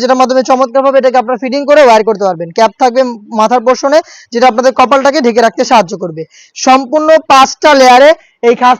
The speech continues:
পর্দা মেইনটেইন করার এই হেজাবটা থাকবে আজকের এই আসিয়া সেটে। আর আসিয়া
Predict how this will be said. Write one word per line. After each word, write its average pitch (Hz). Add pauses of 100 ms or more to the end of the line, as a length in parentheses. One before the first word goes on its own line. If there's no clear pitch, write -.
পর্দা 262
মেইনটেইন 277
করার 285
এই 240 (100)
হেজাবটা 254
থাকবে 269 (100)
আজকের 240
এই 240 (180)
আসিয়া 254
সেটে। 185 (380)
আর 233 (120)
আসিয়া 285